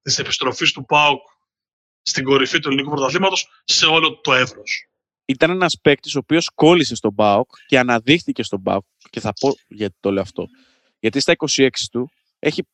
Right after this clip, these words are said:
Speaker 2: περάσει από πάρα πολλές ομάδες για τα δεδομένα της ηλικίας του. Έχει αγωνιστεί στις μικρές κατηγορίες της Αγγλίας, έχει αγωνιστεί στην Νορβηγία, στην Τουρκία, στη Σουηδία, την Ελβετία. Όλα αυτά πριν έρθει στον παοκ.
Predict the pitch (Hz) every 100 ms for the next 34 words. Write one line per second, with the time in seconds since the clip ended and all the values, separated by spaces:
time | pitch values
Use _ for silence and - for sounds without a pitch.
0 | - 160 135 156 - 190 - - 160 208
1 | 180 113 - 107 104 98 92 - - 113
2 | 110 101 104 101 - 95 - 98 92 120
3 | 139 127 113 143 127 123 110 135 147 127
4 | 110 120 131 110 98 123 156 160 - _
5 | _ _ _ 117 143 135 123 - 135 143
6 | 131 110 110 113 147 160 147 - 120 107
7 | - 156 160 151 113 - 110 101 143 175
8 | 165 - 117 110 107 - 135 151 185 _
9 | _ - 147 170 202 - 226 226 220 -
10 | - 123 113 104 90